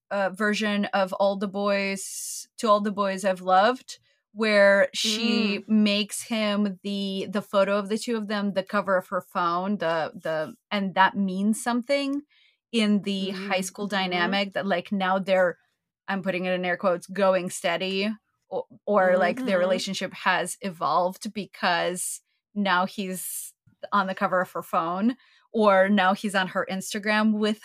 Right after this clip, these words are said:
Speaker 1: her. So I think for me, it doesn't mean a whole lot, but I feel like there are people, and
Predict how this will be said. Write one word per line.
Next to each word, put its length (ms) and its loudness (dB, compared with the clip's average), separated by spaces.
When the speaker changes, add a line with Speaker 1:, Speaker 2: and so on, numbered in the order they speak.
Speaker 1:
her. 260 4
So 140 -4
I 140 -2
think 460 -6
for 180 2
me, 720 4
it 140 -2
doesn't 380 4
mean 200 4
a 80 2
whole 360 -2
lot, 540 2
but 140 0
I 160 6
feel 280 -4
like 280 2
there 160 4
are 100 4
people, 800 2
and 340 0